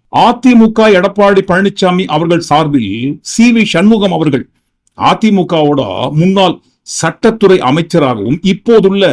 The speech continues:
ராஜ்யசபா எம் பி, மாநிலங்களவை எம் பியாக இருக்கிற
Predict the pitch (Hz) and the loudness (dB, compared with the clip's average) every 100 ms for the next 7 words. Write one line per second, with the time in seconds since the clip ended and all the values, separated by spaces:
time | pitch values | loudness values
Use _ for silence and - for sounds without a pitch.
0 | 117 143 170 185 202 156 147 156 120 143 | -2 -2 -2 0 -2 0 -2 -2 -2 -2
1 | - - _ _ _ - 117 156 185 165 | -6 -10 _ _ _ -6 -2 0 0 0
2 | 151 139 135 123 151 170 165 160 139 139 | 0 0 2 0 -2 -2 -2 0 -2 -2
3 | 143 | -2